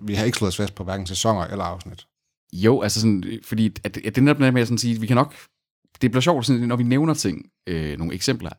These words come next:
Speaker 2: er det så, altså, så kan man nok gå ret hurtigt sådan sige, er, er det her en, man vil definere som en lang serie, ikke også? Øh, og det, der bliver det sjovt, altså, der kan man jo tage den der, øh, med sådan sige, okay, vi, vi krydser lidt mellem, øh, antal afsnit, antal sæsoner, og er det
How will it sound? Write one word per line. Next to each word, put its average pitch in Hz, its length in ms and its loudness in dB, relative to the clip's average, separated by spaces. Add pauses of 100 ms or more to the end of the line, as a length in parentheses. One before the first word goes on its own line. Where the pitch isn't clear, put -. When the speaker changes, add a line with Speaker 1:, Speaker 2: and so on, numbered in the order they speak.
Speaker 2:
er 110 80 6
det 113 140 0
så, 82 200 -2
altså, 95 180 -6
så 127 60 -4
kan 139 60 0
man 135 80 4
nok 135 140 4
gå 135 100 0
ret 117 160 2
hurtigt 127 380 4
sådan 95 200 0 (160)
sige, 104 260 -2
er, 107 100 0
er 87 140 -2
det 123 120 2
her 135 80 4
en, 117 260 4
man 85 120 0
vil 82 80 -4
definere 101 300 4
som 80 120 -6
en 71 60 -8
lang 78 260 -4
serie, 76 360 -8
ikke - 160 -14
også? - 220 -14
Øh, 73 200 -10 (540)
og 90 100 -4
det, 123 120 2
der 143 60 6
bliver 139 120 -4
det 110 80 -2
sjovt, 117 240 2
altså, 87 160 -6
der 113 100 -2
kan - 80 -2
man 117 120 4
jo 90 60 2
tage 143 160 0
den 123 140 0
der, 82 300 2
øh, 73 60 -8 (340)
med 107 120 -2
sådan 107 120 -4
sige, 101 120 -4
okay, 113 300 -2
vi, 92 380 -2
vi 117 160 -4 (120)
krydser 143 280 4
lidt 107 160 2
mellem, 107 260 4
øh, 78 160 -2 (960)
antal 147 220 4
afsnit, 139 340 2 (600)
antal 123 180 0
sæsoner, 113 480 -2
og 95 180 0
er - 20 2
det 92 280 -2